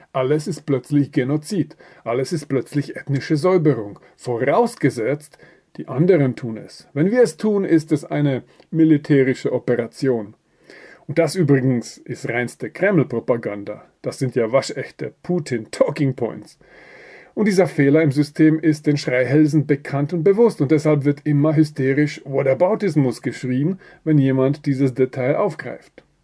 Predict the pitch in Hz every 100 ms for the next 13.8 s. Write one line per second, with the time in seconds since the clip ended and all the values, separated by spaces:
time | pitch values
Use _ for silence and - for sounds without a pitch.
0 | _ _ _ _ _ _ _ - - _
1 | 196 - 175 - 139 139 131 120 120 120
2 | 113 127 139 - - 135 135 135 - -
3 | 123 117 120 123 123 123 - 139 113 143
4 | 147 127 135 127 123 123 - - 202 131
5 | 120 110 113 143 160 - - _ _ _
6 | 156 151 120 - 127 123 127 123 131 151
7 | _ _ - 156 147 135 123 120 131 _
8 | _ - 147 127 117 107 107 117 _ _
9 | _ _ _ _ _ _ - - 170 170
10 | 147 143 123 123 - _ _ _ 165 180
11 | - 160 160 139 135 - 214 220 220 -
12 | - 139 135 - - 185 190 185 175 147
13 | 131 123 - 240 - 226 214 -